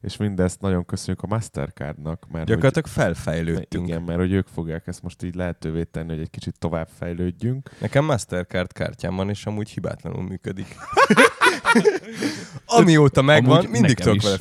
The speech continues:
Speaker 2: fizetni.
Speaker 1: első, az első vendégünk Springer Márton, akit már nagyon régen bejelentettünk, és beszéltünk róla, hogy itt lesz velünk, aki a zenekar basszusgitárosa. Hogyan találkoztál először az Ivan and the Parazollal?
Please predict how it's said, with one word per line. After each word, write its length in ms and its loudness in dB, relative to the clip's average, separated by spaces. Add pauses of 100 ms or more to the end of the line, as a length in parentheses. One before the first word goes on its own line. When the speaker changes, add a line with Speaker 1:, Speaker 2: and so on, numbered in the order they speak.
Speaker 2:
fizetni. 140 6
Speaker 1:
első, 280 4
az 120 2
első 380 6
vendégünk 480 0
Springer 560 -6
Márton, 540 -4
akit 380 -8
már 180 0
nagyon 260 2
régen 360 -2
bejelentettünk, 960 -8
és 140 -6
beszéltünk 540 -6
róla, 220 -2
hogy 240 -4
itt 180 -4
lesz 240 -6
velünk, 580 -2 (440)
aki 240 -4
a 20 4
zenekar 460 0
basszusgitárosa. 1120 -4 (280)
Hogyan 340 2
találkoztál 600 0
először 520 -2
az 160 -6
Ivan 220 2
and 100 -6
the 160 -6
Parazollal? 720 -6